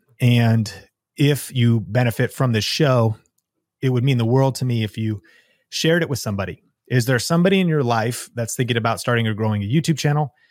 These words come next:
Somebody who the subject matter of this episode would resonate with them? Would you consider hitting that little share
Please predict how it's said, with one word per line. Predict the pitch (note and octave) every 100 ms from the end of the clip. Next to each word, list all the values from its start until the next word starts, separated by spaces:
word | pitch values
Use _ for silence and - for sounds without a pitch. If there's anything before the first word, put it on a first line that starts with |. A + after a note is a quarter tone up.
| _ _ _ _
Somebody | - - D3 C#3+ C#3 B2+
who | A2+ B2+ A#2+ A2+ A2 -
the | A2+ A2
subject | - A#2+ A#2 -
matter | A#2+ A#2 A#2 A2+
of | G#2+ G2+ F#2+
this | A#2 -
episode | A#2 A2+ - A2+ A#2 A2+ _ _
would | B2 A2
resonate | A2+ A2 A2+
with | A2+ G#2+
them? | A#2 A2+ G#2+ - _ _ _ _ _ _
Would | B2
you | C#3+
consider | C3+ A#2 F3 D#3 D3 C3 A#2+ - _ _ _ _ _
hitting | - D3 C#3+
that | B2+
little | B2+ A#2
share | - - B2+ B2 B2 A2+